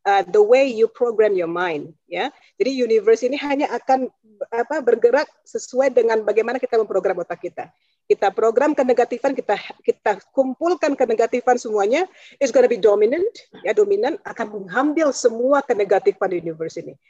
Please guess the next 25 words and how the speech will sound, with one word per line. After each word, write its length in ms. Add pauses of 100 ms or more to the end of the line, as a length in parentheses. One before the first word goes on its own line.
(160)
ngumpul 400
ke 160
kita 160
semua, 320 (400)
pada 160
benci, 560
pada 360
<laughs> 120
ini, 240
pada 320
itu, 320
gitu 240
kan 160
ya. 160 (320)
That's 400
what 80
happened. 480 (640)
In, 240
in, 240
in, 160 (240)
that's 160
the 80
first 160
question. 480 (1200)
Nah, 400